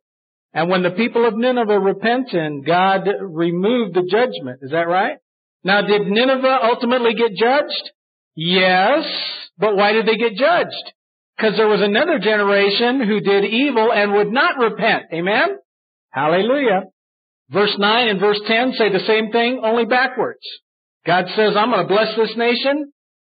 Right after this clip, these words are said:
But verse ten says, "If it does evil in my sight by not obeying my voice, then I will think better of the good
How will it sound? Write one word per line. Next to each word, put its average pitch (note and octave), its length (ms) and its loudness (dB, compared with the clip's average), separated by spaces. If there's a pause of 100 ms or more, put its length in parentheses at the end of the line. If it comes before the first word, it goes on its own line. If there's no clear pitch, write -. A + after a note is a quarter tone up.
(100)
But E3+ 180 -2
verse F#3 220 0
ten B3+ 240 0
says, G3+ 360 0
"If G#3+ 320 0 (180)
it G3+ 300 0
does A3 440 2
evil B3 400 0
in G#3+ 240 0
my G3+ 240 2 (180)
sight A#3+ 460 2 (640)
by G#3 280 2
not B3+ 540 0
obeying A#3+ 540 2
my A3 260 2
voice, G#3 800 2 (100)
then A3 180 0
I B3 140 2
will C4 240 2
think C#4 260 -2
better C4 540 2 (120)
of G3 180 2
the G3+ 80 4
good D#3+ 540 0